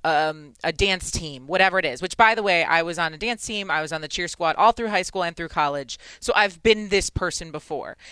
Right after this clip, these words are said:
It adds a lot of things to your franchise in terms of public relations, in terms of media exposure, in terms of airtime, in terms of interaction with the fans and having a presence in the community and doing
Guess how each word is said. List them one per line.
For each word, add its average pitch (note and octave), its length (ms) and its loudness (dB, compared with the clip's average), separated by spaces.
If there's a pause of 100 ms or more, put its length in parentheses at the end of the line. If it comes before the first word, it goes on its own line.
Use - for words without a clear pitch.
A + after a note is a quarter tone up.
(260)
It A#3 160 2
adds A#3 260 4
a G#3+ 40 -2
lot F#3+ 300 4
of A3 100 -4
things G#3 300 -6
to G#3 80 -4
your F3+ 120 -2
franchise D3+ 680 -4
in E3 80 -10
terms E3 240 -6
of D#3 100 -8
public D#3+ 360 -2
relations, A3 720 -2
in E3 100 -6
terms D#3+ 280 -8
of C#3+ 100 -8
media A#3+ 340 2
exposure, G3+ 720 0
in F#3 120 -2
terms D#3+ 260 -6
of F#3 180 0
airtime, G3+ 680 4
in D#3+ 100 -8
terms F3+ 260 -6
of F3 140 -4
interaction F#3 500 0
with G3 120 -8
the G#3 80 -4
fans F#3+ 560 0
and E3+ 160 0 (280)
having G#3+ 280 0
a F#3+ 40 -6
presence G3+ 440 0
in G#3+ 100 -8
the G#3 60 -8
community A3 720 -2
and F#3+ 180 -2
doing G#3+ 320 -6